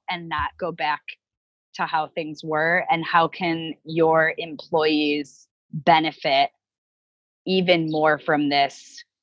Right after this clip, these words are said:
to make your customer service, your restaurant, your business model, your life better? I think just really thinking about in the future, how can we set our companies up in a way that when horrible things happen,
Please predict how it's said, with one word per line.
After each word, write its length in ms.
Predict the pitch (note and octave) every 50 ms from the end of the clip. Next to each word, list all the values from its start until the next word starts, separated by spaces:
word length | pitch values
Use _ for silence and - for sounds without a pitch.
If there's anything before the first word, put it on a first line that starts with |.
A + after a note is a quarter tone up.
| _ _ - - _ _ _ -
to 80 | - G3+
make 240 | F#3 F3 E3+ E3 - -
your 460 | D#3 D#3+ E3+ E3+ E3+ F3 E3+ E3 D#3+
customer 480 | - F3 D#3+ C3+ - - D#3+ D#3+ D#3+
service, 480 | D3+ - - E3 D#3 D3+ D#3 D3+ C#3+ -
your 220 | D#3+ E3 E3 E3
restaurant, 540 | D#3 D#3 D3+ D3+ - - - E3 D#3 D3+ A2+
your 180 | D#3 F3 E3 D#3+
business 480 | E3 E3 D#3 D#3 D#3 D#3+ D#3 - -
model, 280 | - D#3 D#3 D3+ D#3 D#3
your 360 | D#3 D#3 D#3 D#3 D3+ D3+ D#3
life 400 | D3+ D3 D3 D3 D3 D3+ D3 - - - - _ _ _ _ _ _ _ -
better? 440 | D#3 C3 A#2+ A2+ G2+ A#2+ D3 - _ _ _ _ _ _ _ _ _ -
I 100 | F3+ F3+
think 380 | - - G3+ F#3 F#3 F3 - -
just 240 | - F#3 D#3+ - -
really 380 | E3 E3+ F#3+ F#3+ F#3 F#3 F3+ -
thinking 400 | - F3 E3 D#3+ - E3+ D#3+ D#3+
about 500 | D#3+ D#3 E3 D#3 D3+ D3+ D3+ D#3 D3 - _
in 180 | - F#3+ F#3+ F#3
the 100 | F3 D#3+
future, 600 | D#3 - E3+ D#3+ D3+ - - E3+ D#3 D3+ D3 D3 - -
how 220 | - F#3 F3 E3+
can 320 | - - - F3+ E3 E3
we 240 | D#3+ D#3+ D#3 D#3 D3+
set 300 | - _ - F3 E3+ E3+ -
our 120 | F3+ F3+
companies 540 | - - - E3+ D#3+ - - E3+ D#3+ D#3+ D#3+ E3+
up 140 | D#3 D3+ D3+ - -
in 140 | E3+ E3 E3
a 80 | E3 D#3
way 320 | D#3+ D#3+ D3+ D3+ D3+ D3+
that 240 | D#3+ D#3+ - - E3+
when 360 | E3 E3 D#3+ D#3+ E3 D#3+ D#3 - _ _ _ _ _
horrible 560 | _ _ F3+ F3 D#3+ D#3+ D#3+ E3 D#3 - - -
things 260 | E3+ D#3 D#3 D#3 - -
happen, 560 | E3 D#3+ D#3 D#3+ - - G3+ G3+ G#3 G#3 G3+